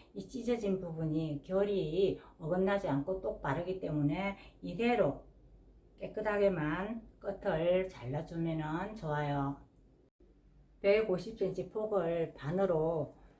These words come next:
잘 접어 겹쳐준 다음에 재단을 할 건데요.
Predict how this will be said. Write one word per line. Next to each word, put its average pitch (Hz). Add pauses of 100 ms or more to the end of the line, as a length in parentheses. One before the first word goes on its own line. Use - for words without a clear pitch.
(120)
잘 165
접어 170 (300)
겹쳐준 185
다음에 170 (200)
재단을 170
할 160
건데요. 185